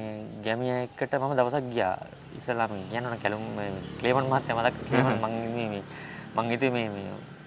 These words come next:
Speaker 1: ඒ කතා කරපු විදිහට මං හිතුවේ හොඳ, හොඳ මෝපුරා ගිය පුද්ගලයෙක් කියලා. බලන් ගියාම මේ, මේ අවුරුදු දහනවයක් විතර හොඳ
Speaker 2: හ්ම්.
Speaker 1: පොඩි කොල්ලෙක්. නමුත් හොඳ දැනීමක් තියෙනවා. හොඳ කස්ටමර් සර්විස් එකක් දෙනවා.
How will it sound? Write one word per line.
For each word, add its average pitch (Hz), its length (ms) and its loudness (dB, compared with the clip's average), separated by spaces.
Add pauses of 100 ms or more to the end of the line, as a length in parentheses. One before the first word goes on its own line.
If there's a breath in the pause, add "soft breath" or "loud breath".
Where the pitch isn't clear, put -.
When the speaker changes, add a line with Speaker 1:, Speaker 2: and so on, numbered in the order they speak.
(140)
Speaker 1:
ඒ 110 260 2
කතා 113 300 10
කරපු 127 240 10
විදිහට 131 240 2
මං 127 160 -2
හිතුවේ 127 220 -2
හොඳ, 120 240 -6
හොඳ 117 180 -2
මෝපුරා 117 400 0
ගිය 117 140 -2
පුද්ගලයෙක් 120 440 -4
කියලා. 147 180 -4
බලන් 123 280 -4
ගියාම 127 240 0
මේ, 131 160 -2
මේ 107 140 -4
අවුරුදු 113 260 2
දහනවයක් 120 400 -2
විතර 143 280 -2
හොඳ 135 180 0
Speaker 2:
හ්ම්. 113 220 0 (180)
Speaker 1:
පොඩි 120 240 2
කොල්ලෙක්. 123 320 0
නමුත් 120 260 -6 (100)
හොඳ 113 200 -4
දැනීමක් 117 400 2
තියෙනවා. 135 300 -2
හොඳ 120 160 -2
කස්ටමර් 120 400 4
සර්විස් 123 260 4
එකක් 110 160 4
දෙනවා. 104 240 -4